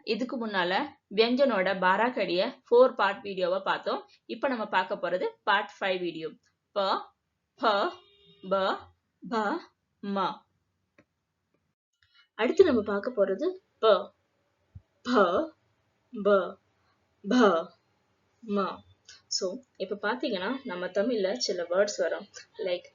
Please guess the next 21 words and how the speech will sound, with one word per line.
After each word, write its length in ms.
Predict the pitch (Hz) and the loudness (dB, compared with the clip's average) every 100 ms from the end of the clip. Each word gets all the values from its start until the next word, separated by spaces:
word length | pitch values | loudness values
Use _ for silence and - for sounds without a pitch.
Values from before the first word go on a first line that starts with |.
| - | 2
பட்டம், 580 | 202 196 - 165 175 196 _ - | 2 2 -2 -2 -2 -16 _ -2
பறவை, 400 | 196 180 170 170 202 - - _ - | 2 2 0 -4 -6 -12 -20 _ 0
பாட்டி, 420 | 196 196 196 185 185 196 _ _ - | 4 4 0 -8 -8 -18 _ _ -6
பாப்பா, 400 | 190 190 - 165 180 - - _ _ _ 214 | -6 -6 -6 -6 -6 -14 -20 _ _ _ 6
பர்ஸ், 360 | 202 190 196 - - _ _ _ _ - | 8 8 2 -12 -18 _ _ _ _ -2
பார்க், 420 | 185 185 - - - - _ - - | 0 0 -2 -14 -16 -20 _ -20 -4
பென். 260 | 214 202 190 208 _ _ _ _ | -2 0 -4 -12 _ _ _ _
இதே 200 | 220 214 233 | -2 -2 -2
மாதிரி 220 | 254 262 208 | -2 0 2
வேர்ட்ஸ்க்கு 360 | 214 - 202 | 0 -2 -6
வந்து 180 | 185 294 | -4 -4
நம்ம 160 | 254 196 | -4 -6
வந்து 360 | 190 190 196 381 - | -6 -6 -6 -8 -8
ப 220 | 240 254 - | -6 -6 -4
அழுத்தி 260 | 202 208 214 196 | -4 -4 -4 -6
சொல்லுவோம். 300 | 160 165 _ - _ - | -6 -8 _ -20 _ -8
அதே 200 | 208 359 339 | -2 0 0
மாதிரி 200 | 196 196 | -2 -2
சில 200 | 190 185 185 | -4 -2 -4
வேர்ட்ஸ் 240 | 190 190 - - | -4 -6 -16 -8
like 220 | 185 185 | -6 -4